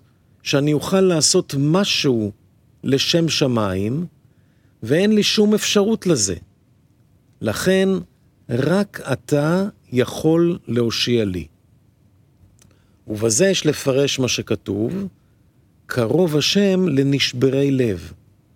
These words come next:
פירוש, אלו האנשים שמבקשים מהשם שיעזור להם, שהלב שלהם לא יהיה שבור, אלא שיהיה שלם.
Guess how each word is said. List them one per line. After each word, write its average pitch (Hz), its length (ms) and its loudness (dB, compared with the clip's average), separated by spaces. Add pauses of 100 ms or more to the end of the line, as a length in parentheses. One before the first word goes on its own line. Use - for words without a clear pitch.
(680)
פירוש, 104 640 -4 (880)
אלו 180 300 2
האנשים 120 720 0
שמבקשים 107 840 0
מהשם 107 680 0 (520)
שיעזור 107 760 0
להם, 123 480 0 (580)
שהלב 120 800 0
שלהם 117 680 0 (260)
לא 139 220 2
יהיה 143 180 2
שבור, 101 500 -4 (1160)
אלא 143 220 2 (560)
שיהיה 113 640 0 (160)
שלם. 85 460 -6